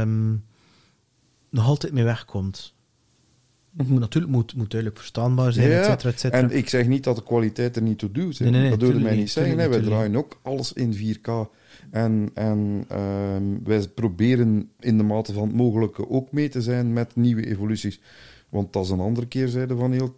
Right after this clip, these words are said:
Speaker 2: heel, eh, heel het verhaal. Het is, het is en blijft een, een, een markt waar dat je enorme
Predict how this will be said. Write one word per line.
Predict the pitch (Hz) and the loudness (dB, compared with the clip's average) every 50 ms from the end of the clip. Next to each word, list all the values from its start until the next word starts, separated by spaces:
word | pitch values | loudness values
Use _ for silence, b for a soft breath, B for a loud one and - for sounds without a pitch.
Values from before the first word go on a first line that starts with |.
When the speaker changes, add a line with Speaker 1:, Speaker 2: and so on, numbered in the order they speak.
| _ _ - | _ _ -8
Speaker 2:
heel, | - 123 127 123 120 113 113 117 117 | -2 0 0 0 0 -2 -2 -2 -2
eh, | 117 117 117 113 110 b b b b b b b b | -2 -2 -2 -4 -6 b b b b b b b b
heel | - 123 | 2 2
het | 127 120 | 2 0
verhaal. | - - 104 101 113 135 139 - | -2 -6 -4 -4 -4 -4 -6 -6
Het | - - - | -8 -8 -8
is, | 107 101 - - - 131 131 143 | -8 -8 -8 -8 -10 -12 -14 -14
het | 127 117 - - | -14 -16 -8 -6
is | 120 117 | -4 -2
en | 120 110 101 90 | 0 0 -2 -2
blijft | 90 101 117 123 - - | -2 -4 -4 -4 -6 -6
een, | 107 104 101 98 95 - | -6 -4 -4 -4 -6 -6
een, | - 95 95 92 90 87 b b b b b b b | -8 -8 -8 -8 -10 -12 b b b b b b b
een | 104 - | -4 -2
markt | 95 98 110 110 - | -2 -2 -6 -6 -8
waar | 107 104 | -8 -6
dat | 101 98 90 | -6 -6 -8
je | - 92 | -8 -8
enorme | - 101 98 101 110 120 117 107 98 95 87 | -6 -4 -2 -2 0 -2 -2 -2 -4 -6 -8